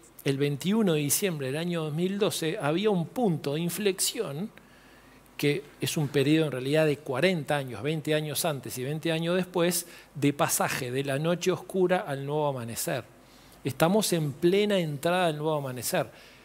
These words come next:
con todo el simbolismo que tiene. ¿Qué significa esto de ir al nuevo amanecer? Que estamos empezando a darnos cuenta de qué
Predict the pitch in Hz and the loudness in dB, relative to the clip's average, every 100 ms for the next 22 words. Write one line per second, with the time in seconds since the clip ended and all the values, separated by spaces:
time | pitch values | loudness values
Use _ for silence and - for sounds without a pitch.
0 | - - 160 156 226 226 - 180 175 196 | -20 -4 2 4 4 2 0 -2 -2 -4
1 | 180 160 139 135 208 147 120 110 - - | -4 -6 -8 -4 -4 -4 -10 -16 -20 -20
2 | - - 160 185 156 - 170 143 131 120 | -8 0 2 2 0 0 -2 0 -4 -4
3 | 151 139 139 135 135 135 135 131 127 123 | -6 -4 -4 -2 -2 -2 -4 -4 -4 -2
4 | - 117 - - - - - 147 - 185 | 0 0 -2 -12 -20 -6 2 2 6 4
5 | 175 147 139 127 139 - 180 160 147 160 | 4 -4 -6 -6 -4 0 0 -2 0 0
6 | 170 151 - 175 180 180 147 135 180 185 | -2 -6 -2 -2 0 -2 -2 0 2 2